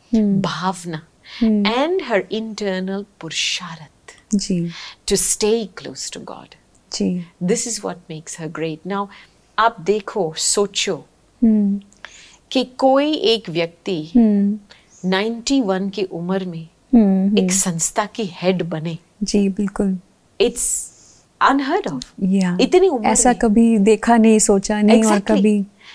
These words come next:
Speaker 2: And she
Speaker 1: होता भी
Speaker 2: took
Speaker 1: नहीं
Speaker 2: on
Speaker 1: है,
Speaker 2: the
Speaker 1: normally
Speaker 2: mantle
Speaker 1: भी
Speaker 2: of
Speaker 1: नहीं होता है।
Speaker 2: leadership।
Speaker 1: हाँ।
Speaker 2: And Dadi ji had done a lot of traveling before
Speaker 1: हाँ,
Speaker 2: that। You know,
Speaker 1: हम्म।
Speaker 2: more than ninety countries in the world she has
Speaker 1: हाँ।
Speaker 2: visited।
Speaker 1: हम्म।
Speaker 2: और फिर उसके बाद भी traveling किया बहुत।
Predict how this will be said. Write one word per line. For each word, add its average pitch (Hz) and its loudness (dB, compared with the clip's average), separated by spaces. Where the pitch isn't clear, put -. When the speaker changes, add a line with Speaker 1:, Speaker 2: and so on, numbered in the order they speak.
Speaker 2:
And 247 6
she 269 6
Speaker 1:
होता 311 6
भी 285 6
Speaker 2:
took 311 8
Speaker 1:
नहीं 254 8
Speaker 2:
on 240 8
Speaker 1:
है, 233 8
Speaker 2:
the 226 8
Speaker 1:
normally 240 8
Speaker 2:
mantle 269 8
Speaker 1:
भी 277 10
Speaker 2:
of 269 8
Speaker 1:
नहीं 254 8
होता 226 6
है। 196 2
Speaker 2:
leadership। - -8
Speaker 1:
हाँ। 196 -2
Speaker 2:
And 302 -2
Dadi 180 0
ji 262 2
had 240 2
done 214 0
a 240 0
lot 156 0
of 262 -4
traveling 349 0
before 247 -4
Speaker 1:
हाँ, 202 6
Speaker 2:
that। 233 0
You 240 8
know, 233 6
Speaker 1:
हम्म। 202 2
Speaker 2:
more 185 0
than 180 -4
ninety 196 -4
countries 214 -8
in 208 -8
the 196 -8
world 208 -6
she - -14
has 247 -2
Speaker 1:
हाँ। 220 2
Speaker 2:
visited। 214 -4
Speaker 1:
हम्म। 220 2
Speaker 2:
और 285 2
फिर 349 0
उसके 294 -2
बाद 320 2
भी 539 -2
traveling 226 -4
किया 170 -12
बहुत। 170 -18